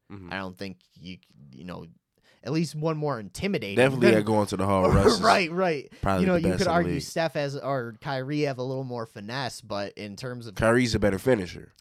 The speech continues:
Speaker 2: Right. I'm not, I'm not gonna be scared if I see Kyrie or Steph
Speaker 1: Kyrie
Speaker 2: driving
Speaker 1: is probably
Speaker 2: the
Speaker 1: one of
Speaker 2: lane
Speaker 1: the
Speaker 2: at
Speaker 1: best
Speaker 2: me.
Speaker 1: finishers of all time.
Speaker 2: Right,
Speaker 1: I mean, like, top
Speaker 2: definitely.
Speaker 1: five.
Speaker 2: But I'm not afraid that they're gonna dunk on me. Like,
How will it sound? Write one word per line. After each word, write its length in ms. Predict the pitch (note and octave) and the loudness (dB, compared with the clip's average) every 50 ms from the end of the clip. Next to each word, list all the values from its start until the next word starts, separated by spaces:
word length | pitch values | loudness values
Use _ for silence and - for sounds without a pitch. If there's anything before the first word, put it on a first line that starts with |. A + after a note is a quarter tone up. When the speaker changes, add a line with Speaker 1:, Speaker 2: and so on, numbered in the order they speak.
| _ - | _ -4
Speaker 2:
Right. 240 | F#3 F3+ F3+ D#3+ B2 - | 0 2 2 2 2 0
I'm 160 | E2+ C3+ F3+ E3+ | 0 0 0 2
not, 240 | F#3+ F#3+ F3+ F#3 _ - | 2 0 0 -2 _ -6
I'm 120 | E3 F3 | -6 -4
not 200 | F3+ G3 F#3 F3+ | -2 -2 -4 -4
gonna 100 | - F#3 | -4 -8
be 140 | E3 D#3+ D3+ | -8 -8 -10
scared 880 | C#3 - - - - - - - E3+ E3 E3 D#3+ D3 C3+ C3 B2 G2+ G2 _ | -10 -10 -12 -12 -14 -10 -4 0 2 4 4 4 4 2 0 -2 -6 -8 _
if 200 | - B2 C3+ - | -6 -6 -4 -4
I 140 | B2+ A#2+ B2 | -6 -6 -6
see 300 | B2 - - C3+ B2+ C3 | -8 -8 -8 -10 -10 -10
Kyrie 480 | C3 - - B2 C3 C3 C3 C#3 C3+ C3+ | -10 -8 -6 -4 -4 -2 -2 -2 -2 -4
or 100 | A#2 A2+ | -4 -6
Steph 300 | - - - B2+ A#2+ A#2+ | -10 -10 -8 -6 -6 -4
Speaker 1:
Kyrie 160 | A#2 A2 A2+ | -4 -2 -2
Speaker 2:
driving 180 | C3+ D3 C3+ D3 | 0 2 2 2
Speaker 1:
is 60 | C#3 | 4
probably 320 | B2+ C#3 C3 B2+ C3 A#2 | 4 4 4 4 4 0
Speaker 2:
the 80 | A2+ A2+ | 0 0
Speaker 1:
one 20 | |
of 80 | A2 G#2+ | 0 -2
Speaker 2:
lane 80 | G#2+ | -2
Speaker 1:
the 60 | G2+ G#2 | -4 -4
Speaker 2:
at 40 | F#2+ | -4
Speaker 1:
best 180 | G#2 G#2 G2 G2+ | -4 -4 -4 -4
Speaker 2:
me. 60 | G2 | -2
Speaker 1:
finishers 420 | A#2 A#2 A2+ G#2+ - - G2+ F#2 | -2 -2 0 -2 -4 -6 -8 -8
of 140 | F#2+ F2+ F2+ | -8 -6 -2
all 180 | G2 G2 F#2 F2+ | -2 -2 -2 -2
time. 380 | - G#2+ G2+ F#2+ E2+ D#2 D2+ - | -2 -4 -4 -4 -4 -8 -10 -10
Speaker 2:
Right, 280 | - D#3 F#3+ G#3 D#3+ | -4 0 0 0 0
Speaker 1:
I 20 | E2+ | 0
mean, 80 | F2+ F3+ | -2 -2
like, 120 | F3+ F#3 | 0 0
top 140 | G3 F3+ F3+ | 0 -2 -2
Speaker 2:
definitely. 240 | - G2+ - G2 A2 | -4 -4 -4 -4 -2
Speaker 1:
five. 280 | - F#2 F2+ E2 D#2 D#2+ - - _ | -2 -2 -2 -4 -6 -10 -16 -14 _
Speaker 2:
But 260 | - E3+ F3+ F3 D#3 - | 2 4 6 6 4 2
I'm 140 | - D#3+ E3 | -2 -4 -4
not 160 | E3 E3 E3 | -2 -2 -2
afraid 480 | D#3 C#3 - - D#3 D3+ D#3 D#3 D3+ C3+ | -4 -6 -8 -6 -4 -2 -2 -2 -4 -4
that 140 | C#3 C#3+ B2 | -6 -6 -4
they're 100 | C#3+ C#3+ | -4 -4
gonna 160 | B2 C#3 B2+ A2+ | -4 -6 -8 -8
dunk 380 | G2+ G2 - G#2+ A2+ A#2 - | -10 -8 -8 -8 -8 -8 -8
on 260 | - F2 E2+ F2+ F2+ D2 | -8 -8 -8 -8 -12 -14
me. 240 | - - - - _ _ _ _ _ _ _ _ _ - | -18 -20 -20 -20 _ _ _ _ _ _ _ _ _ -14
Like, 240 | - A#2 A2 A2 | -10 -10 -8 -8